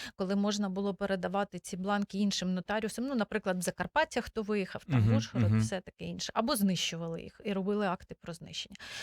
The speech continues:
Speaker 1: Тобто архів — це перша була і сама найболючіша проблема.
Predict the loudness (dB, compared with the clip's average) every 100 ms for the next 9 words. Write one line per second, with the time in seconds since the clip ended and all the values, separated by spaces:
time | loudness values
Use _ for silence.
0 | -6 -4 0 0 0 0 -2 -2 0 2
1 | 2 0 0 2 2 2 0 0 2 2
2 | 0 2 2 0 -2 -6 -8 -10 -8 -4
3 | -4 -6